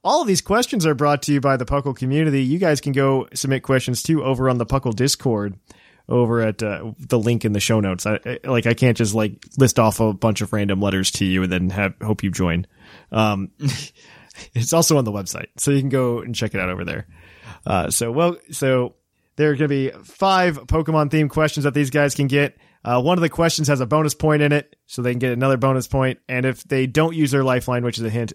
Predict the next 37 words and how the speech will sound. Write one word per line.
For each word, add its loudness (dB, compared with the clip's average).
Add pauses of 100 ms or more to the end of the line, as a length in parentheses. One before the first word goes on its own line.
they 0
can -2
cash 0
it -2
in -2
for -4
an -2
extra -6
point -2 (160)
if -4
they 0
get 2
all 0
the -4
questions -4
correct -6
for -6
a -2
possible 0
total -2
of -4
seven. 0
They 0
are 0
competing -2
against -2
their -2
fellow 2
co-hosts 0
in -8
a -2
race 0
to -4
thirty 0
points 0
to -4
win -2